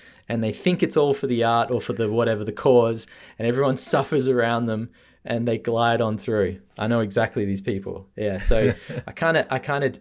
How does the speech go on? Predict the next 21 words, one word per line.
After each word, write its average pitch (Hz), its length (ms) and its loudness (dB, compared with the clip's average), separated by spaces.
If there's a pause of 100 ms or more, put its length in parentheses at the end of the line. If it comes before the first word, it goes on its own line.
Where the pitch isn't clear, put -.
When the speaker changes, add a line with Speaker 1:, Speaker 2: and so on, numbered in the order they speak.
(160)
Speaker 2:
I 120 80 -2
was 110 160 -6
hating 135 320 4
on 120 120 2
him 113 100 -4
but 110 120 -2
loving 107 340 -2
it 98 280 -6
all 107 260 0
at - 60 -8
the - 60 -16
same 95 260 -6
time. 85 380 -10 (640)
Speaker 1:
Yeah, 87 260 -8 (460)
Speaker 2:
It - 80 -10
was 113 140 -2
Speaker 1:
yeah. 113 40 -14
Speaker 2:
very 139 200 4
clever, 107 440 -2 (600)
uh, 101 380 -6
and 127 280 -4